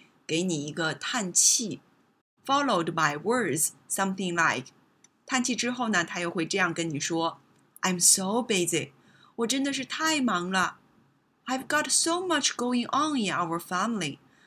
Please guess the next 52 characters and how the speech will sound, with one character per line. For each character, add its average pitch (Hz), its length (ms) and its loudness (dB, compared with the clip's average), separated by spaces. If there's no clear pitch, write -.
哎 220 120 0
呀， 214 100 4
我 196 80 2
们 180 120 0
家 247 180 0
最 262 180 -2
近 240 180 0
发 254 180 0
生 262 140 -2
了 247 60 -2
好 202 340 -2
多 226 160 -4
事 247 160 -2
情。 202 300 -4
“I 269 140 2
just - 340 2
can't 359 300 -2
keep 262 300 -8
up 294 280 2
with 226 280 -4
everything 277 640 0
I've - 200 0
got 170 200 -2
to 175 220 -8
do。” 156 340 -6
我 226 80 -4
要 294 120 0
做 311 140 -2
的 302 100 -2
事 - 120 0
情 269 160 -2
太 302 260 -4
多 233 160 -2
了， 208 120 -2
我 190 40 -4
都 220 140 -4
忙 220 200 -2
不 277 80 -4
过 285 160 -6
来 170 220 0
了。 220 180 -4
“I'm 220 240 2
exhausted。 185 960 2
”“哎 214 160 -2
呀， 196 80 0
我 185 100 2
都 208 140 -2
精 277 260 0
疲 196 220 -4
力 185 180 -4
尽 170 300 -2
了。” - 200 -6